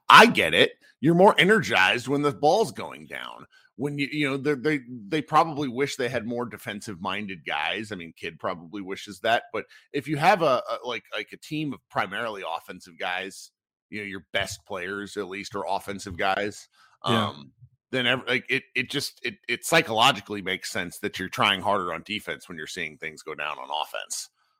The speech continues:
Speaker 1: Like, it's,
Speaker 2: Yeah,
Speaker 1: it,
Speaker 2: for su-,
Speaker 1: it's just
Speaker 2: yeah,
Speaker 1: there.
Speaker 2: for
Speaker 1: So
Speaker 2: sure. And this was, like, another game, like, you know, I know people, like, really hate Reggie Bullock right now, but, like, he's a good def-,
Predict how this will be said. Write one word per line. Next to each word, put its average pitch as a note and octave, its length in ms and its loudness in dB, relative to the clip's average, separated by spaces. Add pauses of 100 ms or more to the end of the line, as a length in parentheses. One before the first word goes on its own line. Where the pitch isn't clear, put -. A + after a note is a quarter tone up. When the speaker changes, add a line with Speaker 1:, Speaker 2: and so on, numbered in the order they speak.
(140)
Speaker 1:
Like, F2 140 0
it's, D2 80 2
Speaker 2:
Yeah, A#2 160 8
Speaker 1:
it, - 80 -2
Speaker 2:
for A#2+ 160 -2
su-, - 100 -8
Speaker 1:
it's D#2+ 100 -6
just - 180 -6
Speaker 2:
yeah, E2+ 100 2
Speaker 1:
there. C#2+ 260 0 (240)
Speaker 2:
for - 160 -2
Speaker 1:
So D#3 60 4
Speaker 2:
sure. A#2+ 160 6
And A2+ 100 -4
this D#3+ 180 6
was, E3 160 8
like, D3+ 140 10
another C3 200 6
game, B2 280 4
like, A#2 260 2
you A2 80 -2
know, G#2 100 0
I A2 60 0
know A2 140 0
people, A2 500 -4 (100)
like, G#2 180 -10
really A#2 280 2
hate A#2+ 240 2
Reggie A2+ 240 -4
Bullock G#2 460 -2
right G#2 160 -4
now, G2+ 280 -4
but, G2+ 140 -10
like, G#2+ 240 -6
he's F3+ 220 -8
a A#3 80 0
good F3 320 0
def-, D#3+ 240 -2